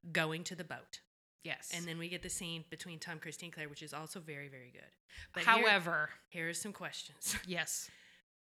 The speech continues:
Speaker 1: He didn't do it.
Speaker 2: <sighs> I mean, I guess we're supposed to wonder, but no, he didn't
Speaker 1: Tom
Speaker 2: fucking
Speaker 1: Christie
Speaker 2: do it.
Speaker 1: did not murder Malva
Speaker 2: Well,
Speaker 1: Christie.
Speaker 2: because you know what?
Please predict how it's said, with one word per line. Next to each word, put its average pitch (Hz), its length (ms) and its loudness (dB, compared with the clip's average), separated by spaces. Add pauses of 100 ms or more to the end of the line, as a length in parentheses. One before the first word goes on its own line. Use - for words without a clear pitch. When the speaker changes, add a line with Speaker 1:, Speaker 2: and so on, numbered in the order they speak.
(300)
Speaker 1:
He 190 220 -4
didn't 185 280 0
do 151 140 -4 (100)
it. - 220 -10 (500)
Speaker 2:
<sighs> - 520 -8
I 247 80 6
mean, 247 340 8 (680)
I 196 140 6
guess 226 320 6
we're 226 80 4
supposed 196 380 0
to 185 60 0
wonder, 165 280 0
but 165 140 -2
no, 160 180 0
he 147 140 -4
didn't 160 220 -4 (100)
Speaker 1:
Tom 208 160 4
Speaker 2:
fucking 175 160 0
Speaker 1:
Christie 175 260 4
Speaker 2:
do - 80 2
it. 190 60 0
Speaker 1:
did 180 160 -2
not 175 260 -2
murder 165 500 0 (360)
Malva 143 300 -4
Speaker 2:
Well, 330 140 8
Speaker 1:
Christie. 339 100 8
Speaker 2:
because - 240 4
you 320 80 6
know 311 140 6
what? 302 240 6